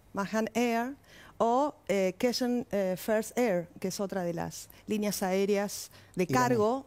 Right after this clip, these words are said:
Speaker 1: iraníes.
Speaker 2: Bueno,
Speaker 1: ¿Por
Speaker 2: las que el
Speaker 1: qué?
Speaker 2: gobierno de los Estados Unidos ya, ya puso como, como vinculadas al terrorismo, a Hezbollah y a, y a Líbano, ¿no?
Speaker 1: Así es, efectivamente.
Speaker 2: A las
Speaker 1: Ya desde el año dos mil once
Speaker 2: al
Speaker 1: están en la lista negra, ¿no?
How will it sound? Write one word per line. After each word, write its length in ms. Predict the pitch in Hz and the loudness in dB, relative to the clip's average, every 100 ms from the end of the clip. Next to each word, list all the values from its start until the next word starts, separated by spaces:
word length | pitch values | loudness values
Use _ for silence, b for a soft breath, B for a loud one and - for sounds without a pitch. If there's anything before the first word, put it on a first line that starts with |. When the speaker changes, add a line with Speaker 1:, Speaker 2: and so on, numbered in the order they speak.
| - | -6
Speaker 1:
iraníes. 720 | 202 170 160 143 147 - - - B B B B | -2 -2 -2 -6 -10 -14 -16 -20 B B B B
Speaker 2:
Bueno, 160 | 160 143 | 2 4
Speaker 1:
¿Por 80 | 139 | 2
Speaker 2:
las 40 | |
que 120 | - | 2
el 100 | 165 | 4
Speaker 1:
qué? 40 | 156 | 4
Speaker 2:
gobierno 240 | 175 196 | 4 4
de 40 | 175 | 0
los 120 | 139 | -2
Estados 340 | 139 175 - | 0 0 0
Unidos 340 | 165 190 214 139 | 0 2 0 2
ya, 160 | 151 147 | 0 -2
ya 480 | - 151 151 139 131 B B - | -2 2 2 0 -4 B B -8
puso 280 | - 160 180 | -4 -2 0
como, 400 | 147 139 127 123 | 2 2 2 -2
como 200 | - 120 | -4 -2
vinculadas 480 | 123 123 139 170 - | 0 0 2 2 2
al 80 | 123 | -2
terrorismo, 440 | 127 160 240 135 117 | 0 2 2 0 0
a 40 | |
Hezbollah 460 | 143 123 131 156 202 | -2 0 2 2 4
y 120 | 175 | 2
a, 240 | 135 131 | 0 -2
y 100 | 120 | -4
a 120 | 120 131 | -4 0
Líbano, 380 | 226 220 135 | 2 4 2
¿no? 60 | 127 | -2
Speaker 1:
Así 240 | 196 190 | -2 -2
es, 180 | 185 220 | -4 -6
efectivamente. 480 | - 170 214 214 262 | -8 -6 -4 -2 0
Speaker 2:
A 40 | |
las 100 | 233 | 2
Speaker 1:
Ya 60 | 226 | 2
desde 200 | 233 208 | 2 2
el 60 | 208 | 2
año 200 | 233 208 | 2 2
dos 120 | 208 | 2
mil 160 | 254 | 2
once 220 | 190 175 185 | 2 0 -2
Speaker 2:
al 40 | |
Speaker 1:
están 180 | 190 180 | -2 -2
en 80 | 165 | -2
la 80 | |
lista 260 | 160 160 180 | -4 -4 -6
negra, 280 | 156 - - | -6 -8 -8
¿no? 180 | 262 | -6